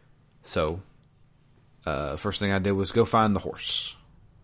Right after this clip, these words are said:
So it's not actually a unicorn. It's a horse with a, a horn strapped to it. Uh, but this horse is skittish,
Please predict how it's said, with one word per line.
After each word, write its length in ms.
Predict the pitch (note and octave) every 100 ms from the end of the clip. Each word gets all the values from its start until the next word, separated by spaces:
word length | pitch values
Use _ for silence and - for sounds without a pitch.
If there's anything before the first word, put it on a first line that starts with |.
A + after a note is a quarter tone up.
| - -
So 280 | - F2+ F2
it's 140 | -
not 160 | B2 B2
actually 280 | G#2 - G2
a 40 |
unicorn. 560 | F#2 E2+ D#2+ E2+ E2+ D#2+ - - - - - - - -
It's 160 | -
a 40 | F#2+
horse 360 | G2+ G2 -
with 420 | F#2+ F2+ E2 - -
a, 300 | D#2+ E2 D#2 -
a 200 | D#2+ E2
horn 340 | E2 F#2 F2
strapped 380 | E2 - E2+ -
to 140 | F2 D#2+
it. 100 | - - - - _ _ _ _ - _ _ _ - - - F2+
Uh, 300 | D#2 C#2 -
but 120 | -
this 140 | G2+
horse 240 | - G#2 -
is 80 | -
skittish, 680 | - A#2 D#2+ - - -